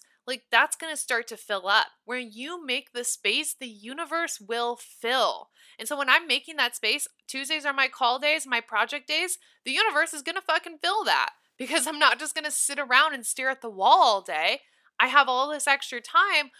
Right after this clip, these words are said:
where I can go live and I can work on launch stuff those days, and I can take more one-on-one clients, or I can add more V I P upgrades because now I have this time. And so your income increases, your client base increases, your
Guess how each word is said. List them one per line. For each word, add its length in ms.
where 320
I 80
can 200
go 200
live 420
and 140
I 80
can 220
work 180
on 220
launch 340
stuff 340
those 280
days, 440
and 280
I 80
can 160
take 240
more 200
one-on-one 520
clients, 520
or 220
I 120
can 220
add 240
more 160
V 200
I 100
P 200
upgrades 520
because 220
now 120
I 80
have 360
this 240
time. 300
And 80
so 100
your 220
income 460
increases, 680
your 80
client 400
base 260
increases, 760
your 140